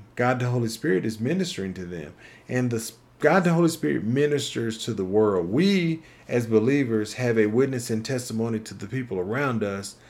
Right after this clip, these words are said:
Either we witness life to them or we witness to their judgment,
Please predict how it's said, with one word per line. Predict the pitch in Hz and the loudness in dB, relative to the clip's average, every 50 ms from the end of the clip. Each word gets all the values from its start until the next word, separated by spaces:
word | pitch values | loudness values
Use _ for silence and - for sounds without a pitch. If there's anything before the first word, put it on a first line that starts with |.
| - - - - - _ _ _ - | -20 -20 -20 -20 -20 _ _ _ -2
Either | 147 139 127 131 123 | 0 4 4 6 6
we | 117 123 127 | 6 4 4
witness | 127 117 127 131 123 117 113 104 101 - - | 4 4 4 4 4 4 2 0 -2 -4 -2
life | 110 117 131 135 165 180 180 180 - | 0 2 4 6 6 4 4 2 0
to | 190 175 | 0 0
them | 156 175 175 175 175 175 175 175 175 175 175 175 170 - - - _ _ _ _ - | 2 0 0 2 2 2 2 2 2 0 -2 -4 -8 -12 -16 -20 _ _ _ _ -8
or | 92 95 | -4 -2
we | 104 110 113 | 2 2 2
witness | 104 104 104 95 98 98 95 95 92 - - - - - - _ _ _ _ _ _ | 2 2 0 0 -2 -4 -6 -6 -8 -10 -12 -14 -16 -20 -20 _ _ _ _ _ _
to | - - | -10 -4
their | 82 87 87 80 | -2 -2 -2 -2
judgment, | - - 78 64 62 - - - - - - | -4 -6 -8 -8 -10 -10 -14 -18 -20 -20 -20